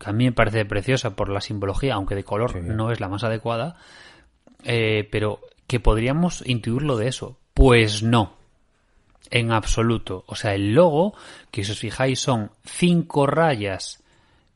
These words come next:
Speaker 1: que confluyen en otras cinco rayas, lo que quiere simbolizar, en este caso, son, pues, dos equipos de baloncestos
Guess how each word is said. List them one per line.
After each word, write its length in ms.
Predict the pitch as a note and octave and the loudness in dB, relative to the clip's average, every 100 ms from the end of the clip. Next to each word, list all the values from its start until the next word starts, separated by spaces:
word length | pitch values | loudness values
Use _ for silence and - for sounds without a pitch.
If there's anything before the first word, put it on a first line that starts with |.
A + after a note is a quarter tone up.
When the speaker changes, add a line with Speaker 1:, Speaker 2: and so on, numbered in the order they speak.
| - | -6
Speaker 1:
que 160 | A#2+ | -4
confluyen 800 | - A#2 A2+ - E3+ C#3 G2 G2 - - | 0 -2 -2 0 2 2 -2 -6 -12 -2
en 200 | B2+ C3 | 0 4
otras 460 | E3+ D#3 G#2 G2 - | 4 2 -2 -6 -2
cinco 340 | C#3 C3+ C#3 | -2 0 0
rayas, 600 | D3 E3 C#3 D3+ F3 - | 0 0 0 -2 -4 -8
lo 160 | C3 A#2+ | -8 -8
que 140 | A2+ | -6
quiere 180 | A2+ C3+ | -2 -2
simbolizar, 840 | C3 C#3 C#3 C3+ B2 - D3 D3+ - - - - - | 0 0 2 0 0 -2 -4 -4 -10 -20 -20 -20 -10
en 140 | - A#2+ | -2 0
este 200 | B2+ C3 | 0 -2
caso, 340 | C#3+ - E3+ | -2 -2 -4
son, 400 | D#3 B2+ C3 D3+ - - - | -2 0 0 -2 -6 -20 -16
pues, 260 | - G#2+ - | -8 -6 -6
dos 340 | B2+ B2 C#3+ D3+ | -2 0 0 -2
equipos 480 | - D3 C3+ C#3+ | -2 -4 -2 0
de 80 | B2+ | 2
baloncestos 800 | A#2+ A#2 A2+ - - E3 D#3 - | 0 0 -4 -4 -4 -4 -6 -8